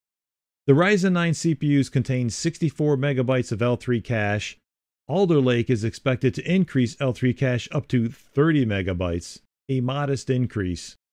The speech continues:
A M D earlier this year at Computex announced it will use a three D vertical stacking of cache, or three D V cache, on its Ryzen C P Us set to release early twenty twenty-two.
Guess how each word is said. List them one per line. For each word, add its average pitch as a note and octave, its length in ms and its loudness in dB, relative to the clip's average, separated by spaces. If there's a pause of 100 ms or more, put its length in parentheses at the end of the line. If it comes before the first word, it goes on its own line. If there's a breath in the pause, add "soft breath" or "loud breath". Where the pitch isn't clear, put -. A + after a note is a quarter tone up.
(400)
A F3+ 180 0
M D3+ 140 0
D G3 280 0
earlier C3 360 2
this A2+ 220 0
year B2 140 0
at G#2 120 -6
Computex C#3 640 -2
announced B2 460 -2
it D#3+ 60 -2
will E3+ 180 -2
use D3+ 380 0
a C#3+ 200 -4 (120)
three F#3 240 -2
D F#3 200 -2
vertical D#3+ 420 -2
stacking D3+ 500 -2
of G2 140 -6
cache, G#2 440 -4
or A2+ 340 0 (160)
three B2+ 200 4
D G#2+ 200 0
V D3 240 2
cache, A#2 480 -4
on C3 140 -4
its A#2+ 160 -6
Ryzen D3 380 0
C D#3 220 -2
P C#3+ 280 0
Us B2 100 -2
set C#3+ 200 -4
to D3 100 -4
release C#3 520 0
early C#3 320 2
twenty B2+ 320 -2
twenty-two. A2+ 640 0